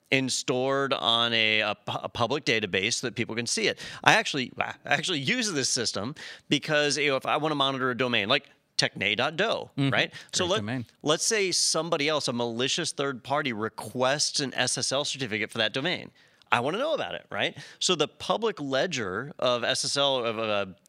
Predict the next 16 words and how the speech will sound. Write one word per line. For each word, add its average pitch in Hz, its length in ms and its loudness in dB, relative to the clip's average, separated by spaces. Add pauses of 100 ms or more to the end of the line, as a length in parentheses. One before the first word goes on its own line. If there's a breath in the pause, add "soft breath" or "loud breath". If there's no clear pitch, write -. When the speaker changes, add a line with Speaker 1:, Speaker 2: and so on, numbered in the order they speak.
(140)
Speaker 1:
T - 140 2
L 120 100 2
S 113 100 0
certificate 120 400 -2
requests, 95 540 -4 (360 loud breath)
uh, 104 400 0
you 123 240 -4
can 143 160 -2
set 120 280 0
up 113 100 -4
notifications. 110 880 -4 (140)
So 113 220 2
somebody 120 360 0
requests 123 880 -2
a 110 260 2
domain 196 600 0